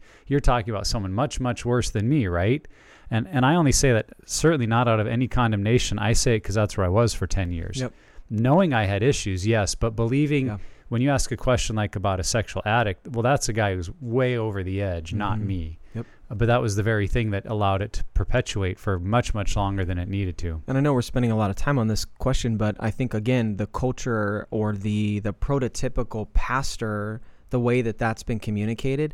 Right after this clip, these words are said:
Speaker 2: forces me to think that way or pushes me to think that way, where I can't be honest and I can't, like, I have to be okay and seem like I'm all right and everyone accepts me and loves me and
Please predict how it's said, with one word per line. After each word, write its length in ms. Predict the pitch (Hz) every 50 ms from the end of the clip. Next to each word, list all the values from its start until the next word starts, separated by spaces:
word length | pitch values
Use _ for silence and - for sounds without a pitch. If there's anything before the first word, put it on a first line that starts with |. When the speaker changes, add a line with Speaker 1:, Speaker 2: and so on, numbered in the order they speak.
| - - -
Speaker 2:
forces 600 | - - - - - 131 135 131 - 143 123 107
me 140 | 113 110 104
to 80 | 101 98
think 280 | - - 123 113 -
that 220 | - 82 82 - -
way 200 | - - - -
or 100 | - 104
pushes 560 | - - - - 170 165 - - 139 120 107 107
me 300 | 107 101 98 95 95 92
to 160 | - 107 98
think 340 | - - - 143 131 - -
that 240 | 95 85 80 55
way, 260 | 62 64 69 85 - - - - - - - -
where 320 | - 110 110 101 101 87
I 120 | - 101 101
can't 440 | - - - 120 120 131 135 - -
be 100 | - 104
honest 400 | 98 95 98 95 98 95 - -
and 80 | 101 98
I 80 | 95 98
can't, 300 | - - - 117 - -
like, 160 | 107 - 104
I 40 | 98
have 400 | 98 - - 107 107 107 - -
to 100 | - 107
be 400 | 101 110 104 98 98 101 101 - - - - - -
okay 460 | 110 107 - - 127 117 107 107 107
and 100 | 101 101
seem 260 | - - - 120 113 110
like 200 | 107 104 104 107
I'm 160 | 101 101 101
all 80 | 104
right 340 | 104 104 104 104 101 101 98
and 100 | 101 101
everyone 320 | 101 98 104 104 104 104 98
accepts 400 | 98 - - 113 104 - - -
me 120 | 104 101
and 100 | 101 101
loves 240 | 104 101 104 101 107
me 200 | 107 101 98 98
and 180 | 95 98 95